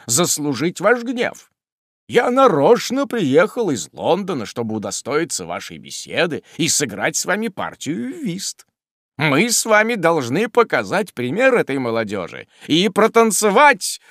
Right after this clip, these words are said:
в ее присутствии минуэт, чтобы она поучилась уважать стариков». Старая леди заметно повеселела, и черты ее лица быстро прояснились.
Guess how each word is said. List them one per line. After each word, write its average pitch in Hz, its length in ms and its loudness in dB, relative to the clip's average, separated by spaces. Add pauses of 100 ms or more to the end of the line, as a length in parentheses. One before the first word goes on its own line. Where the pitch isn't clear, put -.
в 139 140 0
ее 175 220 4
присутствии 160 920 -2
минуэт, 247 760 2 (320)
чтобы 143 380 2
она 151 160 2
поучилась 226 800 0 (160)
уважать 160 560 4
стариков». - 720 -6 (680)
Старая 131 520 2
леди 110 460 -2 (300)
заметно 107 640 -2
повеселела, 127 800 -8 (500)
и 170 140 -2
черты 165 360 -2
ее 139 300 4
лица 139 340 0
быстро 135 460 -2
прояснились. 120 800 -6